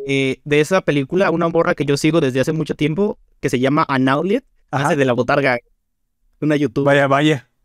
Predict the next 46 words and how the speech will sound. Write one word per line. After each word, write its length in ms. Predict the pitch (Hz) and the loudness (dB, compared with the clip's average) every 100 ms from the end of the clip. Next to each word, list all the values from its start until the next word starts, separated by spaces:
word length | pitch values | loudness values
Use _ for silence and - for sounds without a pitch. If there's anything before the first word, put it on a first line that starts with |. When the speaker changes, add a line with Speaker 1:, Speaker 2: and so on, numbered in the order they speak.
| _ - | _ -6
Speaker 2:
Sí, 120 | 175 | 0
una 160 | 180 180 | 2 2
botarga. 520 | 160 160 160 156 - | 2 2 0 -2 -4
Speaker 1:
<laughs> 760 | - - 247 240 _ _ _ - | -4 0 0 0 _ _ _ 0
Speaker 2:
Yo 80 | 175 | 2
solo 180 | 214 | 4
diré 240 | 202 170 196 | 4 2 2
Speaker 1:
Ajá, 80 | 208 | 2
Speaker 2:
que 200 | 202 185 | 2 2
Speaker 1:
una 80 | 214 | 2
Speaker 2:
no 60 | |
la 60 | 160 | 2
Speaker 1:
botarga. 80 | 175 180 | 2 2
Speaker 2:
había 40 | |
visto. 440 | 180 175 - 247 - | 2 0 -2 -4 -6
Es 160 | 127 - | -12 -4
muy 380 | 123 131 143 170 | -2 0 2 2
divertida. 640 | 165 135 120 143 170 233 _ _ _ _ - | 4 2 2 0 0 -2 _ _ _ _ -6
Es 220 | 131 - | -4 0
una 220 | 147 143 | 0 0
película 800 | - 120 123 123 139 135 135 131 | 0 0 -2 0 2 4 2 -2
que 200 | - 113 | -2 0
ya 200 | 110 131 | 2 0
tenía 380 | 135 139 135 135 | 0 2 4 2
hace, 320 | 131 143 123 - _ _ | 2 -2 -4 -8 _ _
ya, 140 | 143 | -4
ya 140 | 135 160 | 0 0
era 120 | 175 | 2
un 80 | 190 | 0
género 300 | 202 180 180 | 0 2 0
que 100 | 165 | 0
yo 120 | 143 | -2
quería 400 | 143 160 147 160 | 0 0 2 0
que 240 | 160 139 123 | -2 -2 0
reviviera 420 | 117 117 117 131 | 0 0 2 0
hace 120 | 135 - | 0 -2
tiempo, 440 | 135 135 147 175 _ _ _ _ _ | -2 -2 -4 -12 _ _ _ _ _
que 100 | - | -2
es 80 | 147 | -2
este 200 | 147 170 | 0 -2
género 360 | - 156 160 160 | 0 2 2 2
ya, 300 | 143 131 123 | 2 0 -2
Jackie 380 | 131 135 131 139 | -2 -2 0 -2
Chanesco 580 | - 135 143 - 170 151 | 0 0 0 -2 -2 0
de 140 | 131 | 0
peleas 680 | 117 123 127 139 175 185 | -2 0 2 4 2 -2